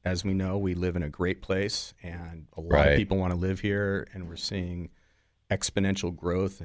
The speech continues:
Speaker 1: population-wise. Um, it's a great area. It's a great time to buy, and I only see this area continuing over the long haul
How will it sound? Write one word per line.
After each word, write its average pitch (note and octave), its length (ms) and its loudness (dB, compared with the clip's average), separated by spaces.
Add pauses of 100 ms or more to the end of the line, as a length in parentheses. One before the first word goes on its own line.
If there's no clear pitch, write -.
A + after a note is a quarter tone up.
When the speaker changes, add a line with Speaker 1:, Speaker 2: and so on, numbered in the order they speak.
Speaker 1:
population-wise. G2 1200 0 (420)
Um, G1+ 300 -14 (340)
it's F#2 180 -2
a G2 40 0
great F#2+ 320 2
area. G#2 380 2
It's - 200 -4
a C#2+ 60 -8
great G2 260 0
time G2+ 240 0
to F#2 80 0
buy, G2 600 0
and E2+ 560 -12
I F2+ 100 0
only F#2 220 -2
see - 200 -2
this F2 220 -2
area F2 420 -6
continuing F#2 880 -4
over F2 200 -6
the F2+ 80 -6
long F2 320 -4
haul F2 240 -4